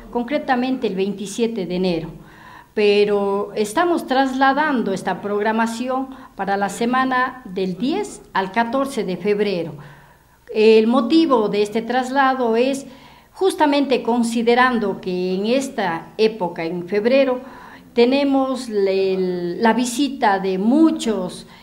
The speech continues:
exalumnos, de mucha gente que viene desde, eh, ciudades lejanas, desde otros países,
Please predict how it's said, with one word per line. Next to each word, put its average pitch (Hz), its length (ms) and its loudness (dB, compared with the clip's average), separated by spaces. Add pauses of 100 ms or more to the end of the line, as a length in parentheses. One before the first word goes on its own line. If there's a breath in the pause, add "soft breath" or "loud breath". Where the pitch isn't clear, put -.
(120)
exalumnos, 240 800 0
de 196 80 -2
mucha 240 320 -4
gente 240 340 -4
que 190 140 -4
viene 214 420 0
desde, 175 480 -8 (460 loud breath)
eh, 185 240 -4
ciudades 220 560 2
lejanas, 254 680 2
desde 185 240 -4
otros 233 380 0
países, 269 580 -2